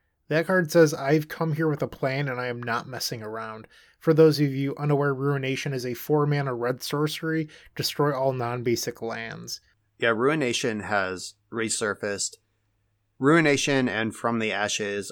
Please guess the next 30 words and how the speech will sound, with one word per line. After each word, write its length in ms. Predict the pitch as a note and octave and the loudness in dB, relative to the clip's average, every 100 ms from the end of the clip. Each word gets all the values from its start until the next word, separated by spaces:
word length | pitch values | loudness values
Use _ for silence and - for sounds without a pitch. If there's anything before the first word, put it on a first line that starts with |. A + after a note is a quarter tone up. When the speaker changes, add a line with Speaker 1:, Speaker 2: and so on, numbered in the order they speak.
| _ | _
Speaker 2:
are, 420 | G2+ G2+ G2 F#2+ - _ _ | 0 2 2 -2 -12 _ _
like, 180 | - A#2 - | -6 -6 -4
old 260 | A2 A2+ G2 | -2 -2 -2
legacy 380 | G#2+ G#2 - | -6 -6 -10
tech 360 | G#2 G#2+ G2+ - | -8 -4 -4 -4
from 200 | - G2+ | -8 -6
ancient 400 | F#2+ G#2 - G#2+ | -6 -6 -8 -8
times, 520 | G#2 G2 F#2+ G2+ G2 - | -4 -4 -4 -10 -12 -8
and 420 | G#2 G2+ G2+ G#2+ _ _ _ _ _ | -6 -4 -6 -10 _ _ _ _ _
they're 160 | C3 B2 | 0 0
back 460 | G#2 B2 C3 - _ _ _ | 4 2 2 -2 _ _ _
because 360 | - A2+ C3 A#2 | -8 0 0 0
of 120 | G#2 | -6
Boseiju. 600 | G#2 - C3+ A2+ G2+ - _ _ _ _ - | -6 -2 -2 -2 -8 -14 _ _ _ _ -4
Boseiju 680 | A2+ C3 C3+ B2+ C#3 C3 | -2 2 2 2 2 2
has 340 | A#2 G2+ G2+ - - | 0 0 -2 -6 -12
largely, 720 | - A#2 C3 - B2 A2+ A2 G#2 _ _ _ _ _ | 2 4 4 2 0 0 -4 -8 _ _ _ _ _
not 240 | E3 F3+ | 0 0
really 220 | D3 C#3 B2 | 2 0 0
invalidated, 840 | A2 G#2 G#2 G#2 G2 G2 G2 F#2 | -2 0 0 -2 -6 -6 -8 -6
but 280 | G#2 G#2 - | -6 -6 -8
made 360 | A2+ A#2 A#2 | -6 -4 -6
Blood 220 | - A2 A2 | -6 -4 -2
Moon 220 | A#2 A2+ | -4 -4
and 100 | G2+ | -4
Back 220 | G2+ G#2 | -6 -6
to 60 | A#2 | -6
Basics 380 | A#2+ - C3 | -6 -4 -8
into 140 | A#2+ G#2+ | -6 -4
liabilities. 800 | G2 G2 F#2 G2 A2+ C3+ D3+ | -4 -6 -8 -8 -6 -6 -8